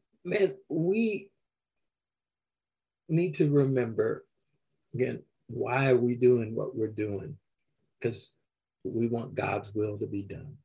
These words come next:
And so as we sing this last song, let's sing it with all of our hearts.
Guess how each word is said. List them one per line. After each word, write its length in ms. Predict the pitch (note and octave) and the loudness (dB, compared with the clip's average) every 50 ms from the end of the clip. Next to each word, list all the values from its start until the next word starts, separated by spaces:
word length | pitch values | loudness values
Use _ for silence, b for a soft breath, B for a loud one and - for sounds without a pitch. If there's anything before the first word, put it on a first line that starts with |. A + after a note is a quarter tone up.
| _ _ _ _ _ _ b b b b b b _ - | _ _ _ _ _ _ b b b b b b _ -4
And 80 | D3 | 6
so 120 | D3 G3 G3 | 10 12 12
as 140 | F#3 E3+ F#3+ | 12 12 10
we 100 | C4 C#4 | 10 8
sing 300 | C4+ - C4 A#3+ A#3+ A#3 | 10 8 6 6 10 10
this 200 | A3+ A3 A3 G#3+ | 10 10 10 10
last 380 | G3 F#3 F#3 F#3 F#3 - - | 10 10 10 8 6 4 2
song, 460 | - E3+ C#3+ B2+ A#2 A2 G#2+ G#2 - _ _ _ _ _ _ _ _ _ _ _ _ _ _ _ _ _ _ _ _ _ _ _ _ | 4 4 4 4 4 2 -2 -4 -10 _ _ _ _ _ _ _ _ _ _ _ _ _ _ _ _ _ _ _ _ _ _ _ _
let's 240 | D3 D#3+ E3+ - - | 4 4 4 4 4
sing 180 | - F#3 F3 D#3+ | 4 6 8 10
it 140 | C#3+ C3 - | 10 10 10
with 140 | A2+ A2 G#2+ | 8 4 4
all 240 | A2 A2+ C3 C3+ C#3 | 4 4 4 4 4
of 100 | C3+ C#3 | 4 2
our 140 | C3+ C3+ | 2 0
hearts. 600 | B2+ A2+ A#2 F#2 E2+ - - - - - - - | 0 -2 -2 -4 -4 -4 -6 -10 -14 -16 -16 -18